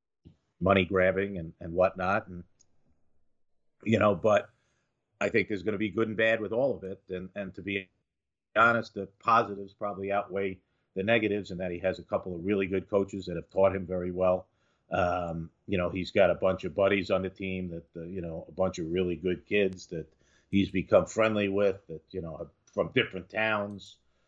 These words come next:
You know, you're playing against a little bit better competition.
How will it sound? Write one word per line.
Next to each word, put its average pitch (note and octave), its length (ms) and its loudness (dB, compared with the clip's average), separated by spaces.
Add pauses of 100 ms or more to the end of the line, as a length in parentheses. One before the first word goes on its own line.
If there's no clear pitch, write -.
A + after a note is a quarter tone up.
(180)
You F#2+ 100 -4
know, F2+ 100 -2
you're F2+ 200 -4
playing G#2 440 0
against F#2+ 360 -4
a G2+ 40 -2
little F#2+ 220 -2
bit G2+ 360 -2
better G2+ 260 4
competition. F#2+ 920 -8